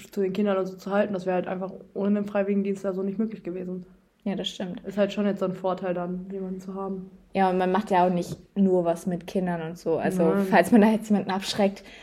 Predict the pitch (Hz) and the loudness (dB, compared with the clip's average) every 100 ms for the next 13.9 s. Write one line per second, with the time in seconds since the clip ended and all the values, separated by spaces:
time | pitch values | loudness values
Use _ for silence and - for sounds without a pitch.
0 | - - - 196 202 208 202 202 202 196 | -20 -20 0 4 8 10 10 10 8 8
1 | 196 190 190 196 196 185 - 190 190 175 | 8 6 4 6 8 6 4 2 2 2
2 | - 185 - 180 170 - 139 180 170 175 | 2 0 -2 -4 -2 -4 -4 -2 -4 -4
3 | 202 196 196 180 180 175 - 226 214 202 | -2 2 2 2 -2 -6 -6 2 4 6
4 | 165 202 - 190 190 196 190 185 196 196 | 4 2 0 0 0 -2 2 8 10 12
5 | 180 175 - - - - - 180 170 160 | 10 6 0 -16 -20 -18 -2 0 0 -2
6 | 170 - 156 - - 190 202 - - - | -8 -6 -6 -4 0 2 2 -2 -16 -20
7 | - 220 208 196 196 214 185 185 185 - | -2 4 6 6 4 2 2 0 -2 0
8 | 185 180 - - 214 214 - - 202 185 | 2 2 0 0 2 4 0 -4 -4 -2
9 | 185 180 196 190 208 220 196 - - - | -2 -4 -2 2 4 4 0 -8 -16 -8
10 | - 196 247 269 233 233 254 214 - 214 | 0 4 8 10 10 10 10 10 8 8
11 | 226 220 226 262 302 277 285 359 247 - | 10 10 10 8 8 8 10 10 8 6
12 | 233 214 220 214 220 - - - 233 247 | 6 6 4 2 0 -4 -4 6 8 8
13 | 202 220 240 220 196 190 190 190 214 | 6 6 10 10 8 4 2 0 -2